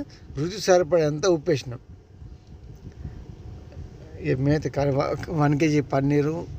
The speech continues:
దాని అన్నీ తీసుకున్నాం కదా, మా రుచి సరిపడేంత వేసేసినాం ఉప్పు. ఎందుకంటే ఒక స్పూను, రెండు స్పూన్లు అని చెప్పలేము, స్పూన్ పెద్దగా చిన్న ఉండొచ్చు.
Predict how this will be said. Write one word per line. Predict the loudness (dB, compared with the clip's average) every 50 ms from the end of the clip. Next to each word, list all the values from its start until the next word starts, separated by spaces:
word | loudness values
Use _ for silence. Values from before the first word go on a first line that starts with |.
| -6
దాని | -2 0 0 2 2 2 2
అన్నీ | 2 2 0
తీసుకున్నాం | 0 0 -2 -2 0 0 2 2
కదా, | 2 0 -2 -6 -10 -14 -16 -16 -14 -14 -14 -14 -14 -12 -8 -6
మా | -4 -2 -2
రుచి | -2 -2 -2 -2 0
సరిపడేంత | 0 2 2 2 4 2 2 2 2 2
వేసేసినాం | 2 2 2 0 0 0 0 2
ఉప్పు. | 0 0 -4 -8 -14 -12 -10 -12 -12 -12 -14 -16 -18 -18 -18 -18 -18 -16 -16 -16 -16 -16 -16 -16 -16 -16 -14 -14 -12 -12 -12 -10 -10 -10 -10 -10 -8 -8 -8 -8 -8 -8 -8 -8 -8 -8 -10 -8 0 2
ఎందుకంటే | 4 4 4 4 4 4 4 2 2
ఒక | 2 2 2
స్పూను, | 0 0 0 0 2 4 4 6
రెండు | 6 6 6 4
స్పూన్లు | 0 0 0 2 2 2
అని | 4 2
చెప్పలేము, | 2 2 2 0 0 0 0 -2 -4
స్పూన్ | -6 -10 -4 -2 0 0 2
పెద్దగా | 2 2 4 4 4
చిన్న | 4 2 2 2 2
ఉండొచ్చు. | 2 2 2 0 0 -2 -4 -8 -10